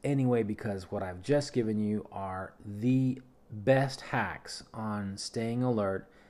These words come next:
and aware in any kind of situation, especially a theater. So theater, conference room, conference center, orchestra,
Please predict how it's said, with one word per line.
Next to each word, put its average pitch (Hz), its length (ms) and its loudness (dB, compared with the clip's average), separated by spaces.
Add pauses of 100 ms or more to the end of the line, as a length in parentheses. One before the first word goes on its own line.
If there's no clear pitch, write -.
(120)
and 107 180 0
aware 110 580 4 (440)
in 101 160 -4
any 107 300 -2
kind 98 280 -8
of 95 100 -8
situation, 92 760 -6
especially 98 600 -6
a 98 60 -6
theater. - 480 -8 (420)
So - 140 -6
theater, 131 680 4 (280)
conference 143 600 0
room, 113 420 0 (420)
conference 143 500 0
center, 131 720 0 (480)
orchestra, 143 760 6